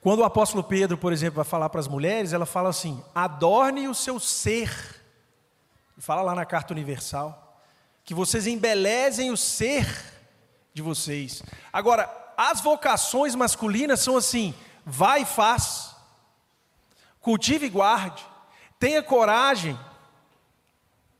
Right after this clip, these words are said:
Se você perguntar para um homem, por exemplo, se ele tá desempregado, ele tá destruído, porque o homem tende a colocar a identidade dele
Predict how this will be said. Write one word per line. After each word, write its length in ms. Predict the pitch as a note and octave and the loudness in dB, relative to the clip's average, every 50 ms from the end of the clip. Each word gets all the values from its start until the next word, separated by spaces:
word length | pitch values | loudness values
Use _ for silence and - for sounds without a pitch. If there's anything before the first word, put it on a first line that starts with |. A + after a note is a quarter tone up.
| _ _ _ _ _ _ _ _ _ _ _ _ _ - _ - _ _ _ - - | _ _ _ _ _ _ _ _ _ _ _ _ _ -20 _ -20 _ _ _ -14 -10
Se 140 | - F#3+ | -8 -6
você 240 | F#3 A3 G3 - B3 | -4 -2 -4 -4 -4
perguntar 400 | - - A3+ G#3+ A3 - A3 G#3+ | -4 -6 -4 -4 -2 -2 -2 -2
para 140 | A3 G#3 G3+ | 0 -4 -2
um 120 | F3+ E3 | -2 -2
homem, 220 | E3 F#3 F#3+ F#3 E3 | -2 -2 -2 -4 -4
por 140 | - E3+ D#3+ | -4 -4 -6
exemplo, 340 | C#3+ C3 C#3+ D#3+ F3 E3+ | -4 -4 -4 -4 -4 -6
se 80 | - F3 | -8 -10
ele 60 | D3+ | -10
tá 180 | C3+ - D#3+ D#3 | -8 -8 -8 -8
desempregado, 800 | D3 C3 C#3 C#3 - D3+ C3+ B2 A#2 C3+ C#3+ E3 F#3 D#3+ B2 A2+ - - - _ - _ _ _ _ _ _ _ _ - | -8 -10 -12 -10 -10 -10 -10 -8 -4 -4 -4 -2 -4 -6 -10 -18 -20 -20 -20 _ -20 _ _ _ _ _ _ _ _ -12
ele 100 | F3 D#3+ | -12 -12
tá 180 | - - F#3 E3+ | -6 -6 -6 -4
destruído, 680 | E3 D3+ - - - G#3+ F#3+ D3+ D3+ E3 G3 E3+ C#3 A#2 - _ _ _ _ _ _ _ _ _ _ _ _ _ _ _ _ _ _ _ _ _ _ _ | -4 -6 -6 -6 -6 -6 -4 -4 -4 -6 -8 -8 -10 -14 -14 _ _ _ _ _ _ _ _ _ _ _ _ _ _ _ _ _ _ _ _ _ _ _
porque 220 | - D#3 - - | -16 -12 -4 -4
o 120 | G3 F3+ E3 | -2 0 0
homem 220 | F3+ G3+ G#3 F#3 | -2 -2 -2 -4
tende 380 | - - - F3+ G#3+ A3+ G3 G3+ | -2 0 0 0 0 -2 -4 -4
a 60 | F3+ | -4
colocar 360 | - F#3 F3+ F3+ E3+ - E3+ | -2 -2 -4 -4 -2 -2 -2
a 40 | E3+ | -2
identidade 640 | E3+ D#3+ E3+ E3 - E3+ C#3 D3 D3+ D#3 D3+ C#3+ C3+ | -2 -4 -6 -6 -8 -6 -2 0 0 0 -2 -4 -6
dele 360 | B2+ D3 E3+ F#3+ F3 C#3 | -4 -4 -4 -2 -4 -6